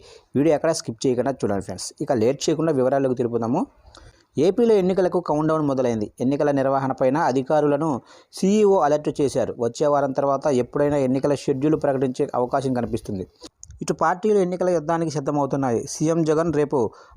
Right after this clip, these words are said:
అనంతపురంలో సిద్ధం సభ ద్వారా కీలక నిర్ణయాలు ప్రకటించనున్నారు. టీడీపీ, బీజేపీ పొత్తు పైన ప్రకటన వచ్చే అవకాశం కూడా కనిపిస్తుంది. ఈ సమయంలోనే రాష్ట్ర ఎన్నికల ప్రధానాధికారి అధికారులకు కీలక ఆదేశాలు జారీ చేశారు.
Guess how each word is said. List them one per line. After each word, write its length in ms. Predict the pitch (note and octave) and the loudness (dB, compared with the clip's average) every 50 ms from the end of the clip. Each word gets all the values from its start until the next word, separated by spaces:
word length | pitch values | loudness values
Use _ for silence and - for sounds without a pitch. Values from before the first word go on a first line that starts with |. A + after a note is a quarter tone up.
| - | -2
అనంతపురంలో 560 | C3 C#3 E3 F3+ G3+ F#3 G3 F#3 F3 E3+ F3+ | -2 0 0 -2 -2 -2 -2 -2 0 0 -2
సిద్ధం 360 | F3 - - D3+ C#3+ E3+ E3+ D#3 | -2 -2 -6 -6 -4 -4 -4 -2
సభ 200 | - E3 D3+ D3+ | -4 -2 -4 -2
ద్వారా 300 | C#3+ D3+ D3 D3+ D#3+ D#3 | 0 0 0 2 0 0
కీలక 260 | - D#3+ D#3 D#3+ D#3+ | -2 -2 -2 -2 -2
నిర్ణయాలు 420 | D3 C#3+ C#3 C#3+ D3 D3 D3 D3 | -2 -4 -2 -2 0 0 0 -2
ప్రకటించనున్నారు. 760 | C#3+ - C#3+ C#3 C3+ C#3+ C3 C3+ B2+ A#2+ A#2 A#2 G#2 G2 - - - - _ _ _ - | -2 -2 -4 -2 -2 -2 -2 -2 -2 -2 0 0 -2 -2 -4 -8 -10 -20 _ _ _ -2
టీడీపీ, 420 | F3 F3 F3 F3 E3+ - F3+ F3+ | 0 2 2 0 0 2 0 2
బీజేపీ 440 | E3 C#3+ D3 D3 D3 D#3+ D#3+ D#3 E3 | 2 2 0 2 2 0 0 0 0
పొత్తు 320 | D#3+ - D#3 C3+ - - | -2 -2 -4 -4 -4 -6
పైన 420 | C3 - D3+ D3 D#3 D#3 C#3+ A#2+ A#2 - - - _ _ _ _ - | -2 -2 0 0 2 0 0 0 -2 -6 -10 -20 _ _ _ _ -2
ప్రకటన 320 | D3 D3+ E3 E3+ G3+ G3 | -2 -2 0 -2 -2 0
వచ్చే 240 | F#3 F3 E3+ F3 F3+ | 0 -2 0 0 0
అవకాశం 340 | D#3+ D#3 D3 E3 D3+ D3+ D#3 | 0 0 0 -4 -4 -2 -2
కూడా 160 | D#3 D#3 D#3+ | -2 -2 -2
కనిపిస్తుంది. 600 | - D3+ C#3 C3 C#3 B2+ - - B2+ G#2+ G2 F2+ - - | -2 -4 -4 -2 -4 -6 -4 -4 -6 -4 -4 -6 -6 -4
ఈ 80 | B2 B2 | -4 -4
సమయంలోనే 600 | - C3+ C3 D3 D3+ D#3 D#3 D3+ D3+ D#3+ E3+ D#3 | -2 -2 -2 -2 0 0 0 0 0 0 0 -2
రాష్ట్ర 380 | C3+ C3+ C3+ C#3 C#3+ - - D#3 | 0 0 0 -2 -2 -2 -2 -2
ఎన్నికల 340 | C#3+ C#3+ D3 C#3+ D3+ D#3 | 0 0 0 0 0 0
ప్రధానాధికారి 880 | D3 C3+ - C3+ C3 C#3+ D3 D3+ D3 C#3 C#3+ - D3 C#3+ C#3+ F#3+ A3 A3+ - - - - _ - | -2 0 -2 -2 0 0 0 0 0 -2 0 0 0 0 2 2 0 -2 -4 -12 -20 -20 _ -4
అధికారులకు 640 | C#3+ C#3+ E3+ F#3 - G#3+ G3+ G3+ F#3+ F#3 F3+ F#3+ E3 - | 0 0 0 2 2 2 2 4 2 2 0 -2 -4 -2
కీలక 260 | - D#3 D#3 D#3 - | -2 -2 -2 0 0
ఆదేశాలు 420 | D3+ D3 D#3 D#3+ C#3+ D3+ D3+ D3+ D3+ | 0 2 2 2 2 2 0 0 0
జారీ 320 | C3+ C3+ C#3 C3+ C#3 B2 B2 | 0 0 0 0 0 0 0
చేశారు. 340 | B2 A2+ - B2 G2 F2 - | -2 -2 0 -2 -2 -2 -4